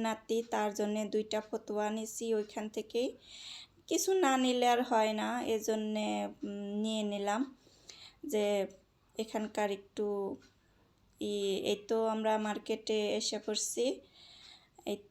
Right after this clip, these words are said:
দেখাই দিতেছি, মার্কেটে এসে তো খুবই ভালো লাগলো। মার্কেটে কি আর কেনাকাটা করব, আমার তো দেখে মন ভরে গেল যে এত সুন্দর জায়গা, এত সুন্দর করছে, সব কিছুই। সবাই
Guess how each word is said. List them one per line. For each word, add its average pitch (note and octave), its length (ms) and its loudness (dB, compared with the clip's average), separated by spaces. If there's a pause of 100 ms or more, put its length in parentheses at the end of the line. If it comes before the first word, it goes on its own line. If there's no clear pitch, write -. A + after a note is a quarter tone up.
(220)
দেখাই G#3+ 380 2
দিতেছি, A3 580 -2
মার্কেটে G#3+ 580 -2 (120)
এসে G#3+ 320 0 (120)
তো G#3+ 120 -2 (180)
খুবই A3 300 2
ভালো G#3+ 320 2
লাগলো। G#3 560 0
মার্কেটে G#3 600 -4
কি - 260 -8
আর A3 180 2
কেনাকাটা A3 580 -2
করব, G#3 300 -4 (200)
আমার G#3 300 -2 (120)
তো A3+ 100 -2 (120)
দেখে G3+ 440 0
মন G#3 300 -4 (120)
ভরে G3+ 340 -2
গেল G3 220 0 (600)
যে G3+ 140 2
এত G#3+ 240 2
সুন্দর A3+ 480 0
জায়গা, G#3+ 500 2
এত - 280 -2
সুন্দর A3 540 -4
করছে, A3 500 -2 (760)
সব G#3+ 240 2 (240)
কিছুই। A3+ 440 2 (140)
সবাই A#3+ 480 4